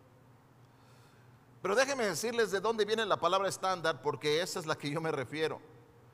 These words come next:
No me refiero a ese estándar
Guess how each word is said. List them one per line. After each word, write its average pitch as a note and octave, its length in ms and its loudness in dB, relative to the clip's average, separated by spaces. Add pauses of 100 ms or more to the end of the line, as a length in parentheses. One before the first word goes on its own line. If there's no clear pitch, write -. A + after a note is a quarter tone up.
(1400)
No B2+ 160 -4
me F3+ 80 4
refiero D#3+ 300 0
a - 20 -4
ese D3 160 -4
estándar D#3 580 -2